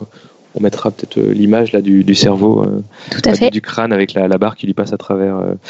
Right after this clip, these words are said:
Speaker 1: Donc c'est rentré sous l'œil, c'est re-, c'est sorti par le, par le crâne, mais il a survécu. Donc ça avait, euh, c'était un gars qui était plutôt poli, plutôt sympathique, apprécié par les gens qui travaillaient avec lui, mais après le, après l'accident,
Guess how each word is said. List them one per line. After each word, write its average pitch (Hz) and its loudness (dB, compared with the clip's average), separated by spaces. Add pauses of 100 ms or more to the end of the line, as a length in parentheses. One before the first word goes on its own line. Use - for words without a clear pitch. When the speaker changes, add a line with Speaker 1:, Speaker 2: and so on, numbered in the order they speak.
(160)
Speaker 1:
Donc 107 -4
c'est 139 0
rentré 127 -2
sous - -4
l'œil, 147 4
c'est 135 0
re-, 123 2
c'est 110 -2
sorti - -2
par 120 0
le, 101 4
par 104 -2
le 101 2
crâne, 151 -2 (880)
mais 156 6
il 151 2
a 110 4
survécu. 143 -2 (460)
Donc - -6
ça - 0
avait, 139 4
euh, 101 2 (840)
c'était - 0
un 131 4
gars 160 2
qui - -4
était - -2 (360)
plutôt - 2
poli, 117 0
plutôt - -6
sympathique, 113 -4
apprécié - -2
par 95 -2
les 90 0
gens 95 0
qui 98 -6
travaillaient 90 0
avec 90 0
lui, 143 2
mais 110 4
après 104 0
le, 110 2 (380)
après - 2
l'accident, 143 0